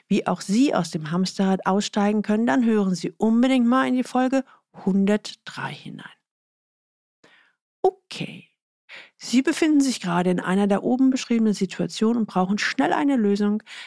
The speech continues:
dann kontaktieren Sie mich unter info at galileo institut punkt de und wir besprechen im Anschluss mögliche Ansätze.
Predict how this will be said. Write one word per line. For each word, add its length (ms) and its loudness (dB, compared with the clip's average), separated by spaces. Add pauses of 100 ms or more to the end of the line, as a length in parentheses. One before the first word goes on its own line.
(160)
dann 280 0
kontaktieren 680 0
Sie 140 0
mich 320 2
unter 380 -2
info 500 0
at 220 -2
galileo 580 2
institut 920 -2
punkt 320 -2
de 320 -2 (340)
und 260 0
wir 120 2
besprechen 520 0
im 200 0
Anschluss 680 -2
mögliche 640 0
Ansätze. 540 -10